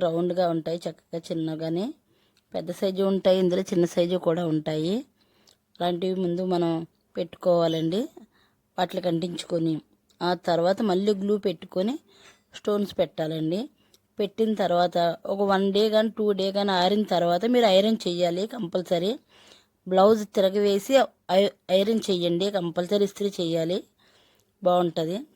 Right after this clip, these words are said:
చూసారు కదా, ఈ శారీ మీదకి ఆ బ్లౌజు డార్క్ కలర్ పౌటంచి ఇచ్చారు, పళ్ళు ఇచ్చారు, బోర్డర్ ఇచ్చారు. చూసారు కదా, దాని మీదకి ఆ విధంగా ప్లెయిన్ ఇవ్వటం వలన నేను వర్క్ అయితే చేయించాను.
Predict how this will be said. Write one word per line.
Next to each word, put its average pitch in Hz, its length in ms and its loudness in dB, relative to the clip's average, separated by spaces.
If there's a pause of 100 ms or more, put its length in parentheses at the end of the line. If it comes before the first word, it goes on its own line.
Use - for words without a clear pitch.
చూసారు 196 340 -2
కదా, 208 180 -2
ఈ - 20 -2 (120)
శారీ 185 240 0 (100)
మీదకి 170 340 -2
ఆ 196 120 -2
బ్లౌజు 170 360 0 (840)
డార్క్ 196 580 2 (120)
కలర్ 196 320 2 (140)
పౌటంచి 185 480 0
ఇచ్చారు, 165 440 0 (160)
పళ్ళు 196 240 4 (120)
ఇచ్చారు, 170 340 -4 (120)
బోర్డర్ 175 340 2
ఇచ్చారు. 165 400 -4 (760)
చూసారు 185 360 -2
కదా, 180 220 -4 (840)
దాని 196 200 0
మీదకి 185 260 -2 (140)
ఆ 185 100 2
విధంగా 190 360 0
ప్లెయిన్ 214 320 2
ఇవ్వటం 180 320 2
వలన 180 220 2 (120)
నేను 226 240 0
వర్క్ 180 280 0
అయితే 180 160 -6 (100)
చేయించాను. 170 580 -2